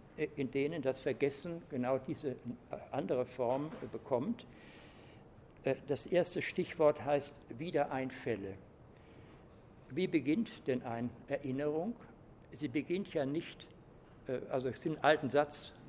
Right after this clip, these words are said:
bei Aristoteles, den Ricoeur mit Recht aus dieser Selbstverständlichkeit herauslöst. Was ist ein Gedächtnis? Gedächtnis ist etwas, das es mit dem, äh, Gewordenen, äh, zu tun hat. Neme tu genomenu. Gedächtnis geht auf das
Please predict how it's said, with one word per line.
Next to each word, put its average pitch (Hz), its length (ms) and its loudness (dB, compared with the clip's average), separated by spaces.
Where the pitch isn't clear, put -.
bei 127 120 0
Aristoteles, 160 640 -6
den 127 240 -4
Ricoeur 147 380 2
mit 123 260 -4
Recht 147 220 2
aus 151 180 0
dieser 127 220 0
Selbstverständlichkeit 135 960 -2
herauslöst. 143 640 -2
Was 143 180 4
ist 143 160 -4
ein 127 200 -6
Gedächtnis? - 600 2
Gedächtnis - 580 2
ist - 160 -8
etwas, 165 320 4
das 139 160 4
es 143 120 -4
mit 143 160 -2
dem, 143 100 2
äh, - 320 -10
Gewordenen, 120 600 8
äh, 117 160 -2
zu 143 120 -2
tun 123 280 0
hat. 113 140 2
Neme 151 540 4
tu 170 260 -4
genomenu. 139 640 6
Gedächtnis - 580 -2
geht 135 240 -2
auf 131 240 0
das - 320 -4